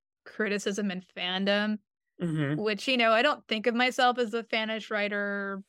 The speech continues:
Speaker 1: about Taylor or about anything else, but I, I got what he meant, which was, like, I am interested in exploring what this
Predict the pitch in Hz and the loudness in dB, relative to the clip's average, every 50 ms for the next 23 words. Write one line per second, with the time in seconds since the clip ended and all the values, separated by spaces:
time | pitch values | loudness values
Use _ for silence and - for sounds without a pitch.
0 | _ _ _ _ _ - - 202 190 190 185 185 - - 220 208 202 196 196 196 | _ _ _ _ _ -10 -10 -6 -4 -2 -2 -2 -2 -2 -2 0 0 0 0 -2
1 | 190 190 190 190 180 180 180 185 185 - 190 190 196 208 208 202 190 - 254 247 | -2 -2 -2 -4 -4 -4 -4 -6 -8 -8 -6 -4 -2 0 0 -2 0 0 2 4
2 | 269 269 - 254 269 240 277 277 262 254 220 220 214 190 190 185 180 - - - | 4 4 4 2 2 4 2 2 2 2 0 -2 -4 -4 -4 -4 -4 -6 -8 -10
3 | - 196 - - 185 190 196 - 202 190 190 - - - - _ _ _ _ _ | -12 -12 -10 -8 -10 -10 -8 -6 -4 -2 0 0 -2 -4 -6 _ _ _ _ _
4 | _ _ _ _ _ _ _ _ _ _ _ _ _ _ _ - 190 185 185 185 | _ _ _ _ _ _ _ _ _ _ _ _ _ _ _ -8 -6 -4 -2 -2
5 | 185 180 175 180 175 - - - _ _ _ _ _ _ _ _ - - 247 262 | -2 -2 -2 -6 -10 -12 -14 -16 _ _ _ _ _ _ _ _ 0 2 4 4
6 | 269 262 285 262 214 - - 226 226 226 220 214 196 - - _ - - 214 202 | 4 4 2 0 0 2 2 2 4 2 2 0 -4 -8 -14 _ -8 -6 -4 -2
7 | 196 196 190 - - - - - 202 208 202 208 202 196 196 190 190 190 185 190 | -4 -4 -6 -8 -14 -16 -8 -4 -2 0 0 0 0 0 -2 -4 -4 -6 -8 -12
8 | 190 - _ _ _ _ _ _ _ _ _ _ _ _ _ _ _ _ _ _ | -14 -16 _ _ _ _ _ _ _ _ _ _ _ _ _ _ _ _ _ _
9 | _ _ _ _ _ _ _ - - - - - 214 208 214 214 220 226 - - | _ _ _ _ _ _ _ -12 -10 -10 -8 -6 -6 -2 2 4 4 4 4 4
10 | 226 214 214 202 - - - - - | 0 0 0 0 -4 -8 -8 -10 -12